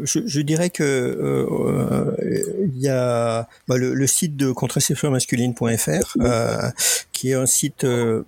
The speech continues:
qui est le site d'Ardecom, mais en fait qui est utilisé par, euh, plusieurs assos, euh, où, où il y a, euh, accès à des, à, à, à des vidéos pour, euh, enfin, de l'ex-, de l'explication des méthodes et des accès à des vidéos qui montrent comment mettre, euh,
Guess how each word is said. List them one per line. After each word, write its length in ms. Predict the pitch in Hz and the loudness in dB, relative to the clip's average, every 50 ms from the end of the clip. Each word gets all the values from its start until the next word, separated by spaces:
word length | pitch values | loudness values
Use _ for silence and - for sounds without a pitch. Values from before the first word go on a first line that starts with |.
| _ _ - | _ _ -8
qui 160 | - 135 131 | -4 -2 -2
est 60 | 127 | 0
le 60 | 123 | 0
site 260 | - - - 170 143 | 0 -2 -2 -2 -2
d'Ardecom, 500 | - 139 127 135 135 127 - 165 143 131 | -2 -2 -2 -2 -2 -2 0 0 0 2
mais 80 | 127 123 | 0 0
en 80 | 120 120 | -2 0
fait 220 | - 151 143 - | -2 -2 -2 -2
qui 140 | - - 127 | -2 -2 -2
est 20 | |
utilisé 600 | 117 117 - - 135 131 123 120 120 131 131 131 | 0 -2 -2 0 0 0 0 0 0 0 0 -2
par, 260 | 127 - 123 113 - | -2 -2 -2 -2 -2
euh, 240 | 127 120 123 120 117 | -2 0 0 0 -2
plusieurs 420 | - - - 131 123 131 123 117 120 | -2 -2 -2 0 0 2 2 0 0
assos, 560 | 117 107 - - 143 131 131 123 120 117 113 | 0 0 0 0 0 0 0 0 0 0 -2
euh, 60 | 123 123 - - - - - - - _ - | -2 -4 -6 -6 -4 -4 -4 -6 -8 _ -2
où, 360 | 113 117 123 117 113 110 - - 160 | 0 2 2 2 0 -2 -4 -4 -4
où 100 | 117 117 | -2 0
il 60 | 113 | 2
y 60 | 123 | 2
a, 100 | 127 131 | 2 2
euh, 880 | 131 127 120 113 113 113 113 113 113 110 110 110 - - - - - 50 50 - | 2 2 2 0 0 0 0 0 0 0 0 0 0 0 0 0 -2 -2 -2 -4
accès 440 | 123 123 - - - - 131 127 123 | -4 -2 0 0 0 0 0 0 0
à 80 | 123 117 | -2 -2
des, 560 | 113 120 117 113 110 104 110 110 110 120 117 - - - - - - - - - - - - - - _ | -2 0 0 0 0 0 0 0 0 0 -2 -4 -6 -6 -4 -2 -2 -2 -4 -6 -8 -6 -6 -6 -4 _
à, 420 | - 135 131 - - - - - - _ _ | 0 0 0 0 0 0 -2 -2 -4 _ _
à, 260 | 131 - - - - - _ | 0 0 0 0 -4 -4 _
à 140 | 117 117 113 | 0 0 2
des 140 | 113 123 117 | 2 0 0
vidéos 320 | 120 120 127 127 131 127 | 0 0 2 2 0 0
pour, 340 | - - 131 110 127 127 107 | -2 -4 -2 -2 0 0 0
euh, 100 | 104 - | 0 0
enfin, 280 | 113 - 131 117 110 - - | 0 0 0 0 0 -2 -6
de 160 | 151 117 151 151 | -4 0 0 2
l'ex-, 300 | 147 135 - - - 151 | 2 2 0 -2 -4 -2
de 100 | 135 151 | 0 0
l'explication 560 | 143 143 135 - - 143 139 143 123 - 147 | 2 0 0 -2 -2 0 0 2 2 2 0
des 100 | 131 131 | 0 0
méthodes 380 | 131 131 - 151 139 131 117 - - | 0 0 2 2 0 0 -2 -2 -2
et 400 | 180 147 151 143 139 135 127 120 | 0 2 2 2 2 0 0 0
des 200 | 120 120 120 127 | 0 2 2 2
accès 520 | 131 - - - 120 123 120 123 - - - - | 2 2 0 0 2 2 0 0 -2 -4 -4 -2
à 140 | 117 113 113 | -2 0 0
des 140 | 123 120 120 | 0 0 0
vidéos 420 | 123 123 123 127 131 131 131 127 | 0 0 0 0 2 2 0 0
qui 180 | - - 127 117 | -2 -2 -2 0
montrent 320 | 123 127 123 - - 127 | 0 0 -2 -2 -4 -4
comment 540 | - - 131 123 123 123 120 120 120 120 120 | 0 0 2 2 2 2 0 0 0 0 0
mettre, 400 | 120 120 123 127 - - - - | 0 2 0 0 0 -2 -2 0
euh, 200 | 120 113 110 107 | 0 2 0 0